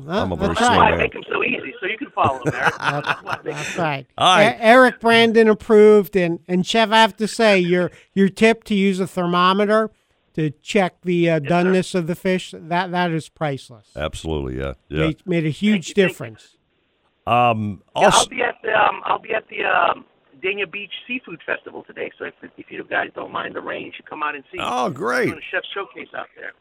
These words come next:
Speaker 2: Uh,
Speaker 3: Yeah.
Speaker 2: before you go, Chef, what's your prepared meal for the, uh, weekend?
Speaker 3: Today we have a soy honey salmon with jasmine rice, baby corn, and some water chestnuts.
Speaker 2: Oh, it sounds delicious. Almost out of time here, Chef. Again, tell us, uh, Sea Salt's, uh, contact information. How do we get out there and,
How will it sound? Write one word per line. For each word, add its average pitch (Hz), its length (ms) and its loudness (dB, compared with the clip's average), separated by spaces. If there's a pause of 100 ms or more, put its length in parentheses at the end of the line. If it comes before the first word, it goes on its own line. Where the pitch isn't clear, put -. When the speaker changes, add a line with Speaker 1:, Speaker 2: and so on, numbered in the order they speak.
Speaker 2:
Uh, 180 200 4
Speaker 3:
Yeah. 156 60 -10
Speaker 2:
before 151 260 2
you 202 40 -2
go, 190 140 2
Chef, 208 280 0
what's 196 180 0
your - 40 -8
prepared 175 360 0
meal 175 180 0
for 135 140 -6
the, 107 200 -2
uh, 90 40 0
weekend? 87 400 -4 (1300)
Speaker 3:
Today - 180 -4
we - 140 -6
have - 180 0
a - 80 -2 (180)
soy - 300 0
honey 165 300 -8
salmon 190 260 -4
with 160 160 -10
jasmine 180 540 -4
rice, 190 240 -2 (120)
baby 175 220 -10
corn, - 560 -12
and - 220 -16
some 87 100 -16
water - 220 -10
chestnuts. - 400 -20 (180)
Speaker 2:
Oh, 65 160 -4
it 76 80 -4
sounds 98 320 -2
delicious. 104 340 -2 (200)
Almost 208 260 4
out 208 100 2
of 180 60 -2
time 190 220 4
here, 165 80 2
Chef. 196 260 0
Again, 147 220 -2
tell 175 200 0
us, - 140 -2
uh, 139 320 2
Sea - 220 -2
Salt's, 156 420 -2
uh, 135 100 0
contact 143 440 -2
information. 135 480 -2
How 139 80 2
do 135 60 -2
we 127 80 -4
get 120 120 -2
out 123 160 0
there 117 220 0
and, 87 160 -4